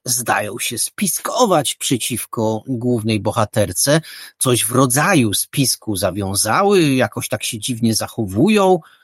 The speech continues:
a może to jest tylko złudzenie? W każdym bądź razie prowadzę do tego, że historia, no, myślę, że to zasługa scenarzystów,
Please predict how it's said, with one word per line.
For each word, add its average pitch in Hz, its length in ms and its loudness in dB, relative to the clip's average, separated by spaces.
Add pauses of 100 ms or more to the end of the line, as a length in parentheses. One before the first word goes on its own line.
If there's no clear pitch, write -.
(240)
a 110 180 -8
może 107 540 -4
to 101 180 -6
jest 92 220 -4
tylko 107 280 -8
złudzenie? 147 680 2 (460)
W - 100 -16
każdym 190 380 0
bądź 185 200 2
razie 165 300 2
prowadzę 151 540 2
do 135 120 -2
tego, 117 540 -2
że 120 500 -6
historia, 131 920 2 (480)
no, 117 200 -8 (240)
myślę, 113 320 -2
że 117 120 -4
to 123 120 -6
zasługa 120 840 2
scenarzystów, 113 1300 0